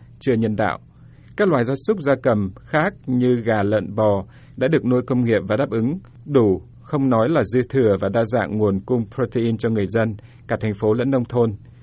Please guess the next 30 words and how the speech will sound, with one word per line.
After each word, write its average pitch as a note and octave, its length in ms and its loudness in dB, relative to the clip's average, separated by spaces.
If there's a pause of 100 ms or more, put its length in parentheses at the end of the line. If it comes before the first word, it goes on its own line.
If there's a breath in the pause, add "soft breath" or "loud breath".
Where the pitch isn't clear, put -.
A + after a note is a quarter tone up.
(120 loud breath)
Lựa C#3 240 4
chọn B2+ 300 0
ăn C#3+ 240 -2
thịt C#3 180 -4
các D#3+ 140 -2
loài B2+ 200 2
đã B2+ 100 0
được B2+ 200 0
thuần G#2+ 220 0
nuôi, B2 220 4 (120)
dinh A#2 120 2
dưỡng A#2+ 280 -2
đủ, A#2+ 260 2 (240 loud breath)
có A#2+ 300 4
quy D3+ 160 0
trình A2+ 240 0
kiểm G#2 200 0
dịch A2+ 180 -2 (140)
từ A2+ 100 0
chăn B2+ 260 0
nuôi, C3 180 4
giết - 200 -4
mổ, A2 220 2
cung A2+ 240 -2
ứng A2+ 100 0
ra C3+ 160 0
thị A#2 140 -6
trường G#2+ 320 2
chắc F#3+ 240 -6
chắn A2+ 160 -2